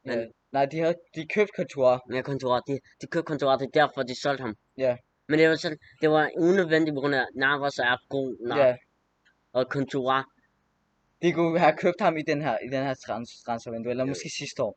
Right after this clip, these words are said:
Speaker 2: Ja. Ja, men, øh, nu skal, jeg tænker, Navas, ikke? Han skal til Premier League. Det er det næste
Speaker 1: Synes du?
Speaker 2: store. Jeg tænker, han skal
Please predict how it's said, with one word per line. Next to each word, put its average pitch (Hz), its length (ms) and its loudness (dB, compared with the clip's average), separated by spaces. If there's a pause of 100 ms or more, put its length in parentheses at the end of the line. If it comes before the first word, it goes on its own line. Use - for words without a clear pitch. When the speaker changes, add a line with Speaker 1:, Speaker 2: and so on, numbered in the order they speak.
(140)
Speaker 2:
Ja. 107 240 -4 (540)
Ja, 113 260 -10
men, 113 240 -8
øh, 117 140 -2 (260)
nu 135 80 -2
skal, 131 220 -4
jeg 131 160 0
tænker, 131 180 -2
Navas, 127 420 -4
ikke? 165 200 -6 (400)
Han 120 100 -8
skal 117 160 -8
til - 180 -20
Premier 101 300 -6
League. 95 220 -12
Det 113 100 -2
er 110 40 -2
det 107 120 -6
næste 107 240 -6
Speaker 1:
Synes 170 120 -4
du? 175 60 -10
Speaker 2:
store. 92 220 -10 (100)
Jeg 104 220 -8
tænker, 123 180 -2
han 113 100 -4
skal 113 160 -12